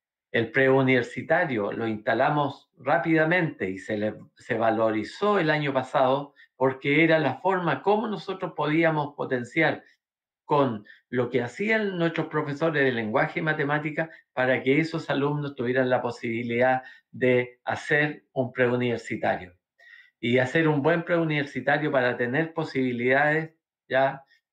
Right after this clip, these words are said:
en, eh, en la prueba transitoria, que era todo un escenario incierto. El programa pase siguió trabajando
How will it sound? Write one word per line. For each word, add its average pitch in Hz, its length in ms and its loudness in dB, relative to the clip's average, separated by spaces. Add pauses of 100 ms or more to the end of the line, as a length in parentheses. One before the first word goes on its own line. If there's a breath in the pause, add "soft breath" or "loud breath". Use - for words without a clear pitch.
en, 117 320 -6
eh, 117 640 -4 (240)
en 120 220 -4
la 123 120 2
prueba 131 320 4
transitoria, 131 800 2
que 117 100 2
era - 340 0 (300)
todo 175 380 2
un 156 100 0
escenario 135 500 0
incierto. 110 640 -6 (340 soft breath)
El 107 160 -4
programa 104 520 0
pase 110 520 -2 (120)
siguió 143 540 -2
trabajando 143 880 0